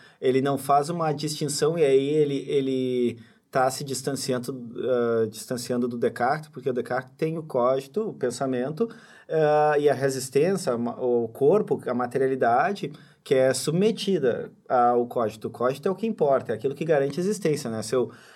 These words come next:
ah, se eu duvido, se eu penso, logo existo, quer dizer que a minha existência tá garantida pelo pensamento. E pra Spinoza, o pensamento, ele só tem,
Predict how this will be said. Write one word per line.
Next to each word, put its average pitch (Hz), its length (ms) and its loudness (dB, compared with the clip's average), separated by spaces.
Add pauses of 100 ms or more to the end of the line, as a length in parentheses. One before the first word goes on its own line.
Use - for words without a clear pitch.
(120)
ah, 120 520 2 (720)
se - 180 -2
eu 131 260 2 (320)
duvido, 131 640 -2
se 113 140 -4
eu 113 200 0 (240)
penso, 139 380 0
logo 120 260 2
existo, 120 640 -2 (260)
quer 139 140 2
dizer 143 400 4
que 190 260 0
a 175 140 6
minha 170 120 -2
existência 165 480 -4
tá 220 80 0
garantida 190 640 0
pelo 214 460 4
pensamento. 226 760 -2 (380)
E 147 60 -6
pra 165 180 4
Spinoza, 170 920 0
o 156 120 -6
pensamento, 196 1160 -2 (400)
ele 160 140 -2
só 156 160 -2
tem, 208 420 0